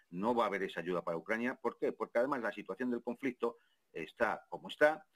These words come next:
y además la situación en Estados Unidos internamente también está como está.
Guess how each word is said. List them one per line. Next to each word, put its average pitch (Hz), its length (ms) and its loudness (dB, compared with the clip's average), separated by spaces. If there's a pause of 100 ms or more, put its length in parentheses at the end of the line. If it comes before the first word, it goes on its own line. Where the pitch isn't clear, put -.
(120)
y 160 300 0
además 170 400 2
la - 100 -2
situación 120 340 -2
en 120 60 2
Estados 123 320 0
Unidos 131 480 0
internamente 98 580 -2
también 85 240 -6
está - 260 -8
como - 180 -18
está. 139 360 2